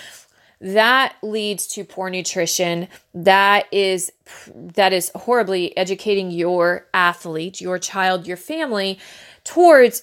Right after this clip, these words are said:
a non-successful, nutritious life, healthy lifestyle. So,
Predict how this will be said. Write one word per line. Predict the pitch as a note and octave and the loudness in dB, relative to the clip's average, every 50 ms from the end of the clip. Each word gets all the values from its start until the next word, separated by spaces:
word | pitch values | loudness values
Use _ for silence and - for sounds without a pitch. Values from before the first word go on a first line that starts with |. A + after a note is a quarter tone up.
| - | -2
a | - G#3 G#3 G3+ G3 F#3+ F#3+ - _ - | 0 2 4 4 4 2 0 -4 _ -12
non-successful, | G3 G3+ G#3 G#3+ B3 B3 B3 B3+ A#3+ - - A3+ - - - A3+ G3 F#3 F#3 - - - G3 F#3+ F#3 F3+ F3+ F3+ - | -10 -8 -6 -2 0 2 2 2 0 0 -4 -2 -2 -2 0 2 2 2 0 -2 -12 -8 -4 -2 -2 0 -2 -4 -4
nutritious | - F#3+ F#3 E3 - - - - F#3+ F#3 - - F3+ E3+ E3+ - | -8 -10 -10 -10 -10 -10 -8 -6 -6 -6 -4 -6 -8 -6 -6 -6
life, | F3 E3+ F3 F3 E3+ E3 D3 D#3+ - - _ _ _ _ | -4 0 0 2 2 2 2 0 -2 -10 _ _ _ _
healthy | _ - A3 G3+ G3+ - - F3+ F3 | _ 0 2 2 2 2 -2 -4 -4
lifestyle. | F3 E3 E3 E3 F3 - - - F3 E3 - - - _ _ _ _ _ _ _ _ _ _ _ _ _ - _ - | -2 -4 -4 -6 -6 -10 -10 -8 -6 -6 -6 -8 -12 _ _ _ _ _ _ _ _ _ _ _ _ _ -20 _ -10
So, | G3 - - A#3 A3+ A3 G#3+ G#3+ G#3+ | -6 0 4 8 8 10 8 8 4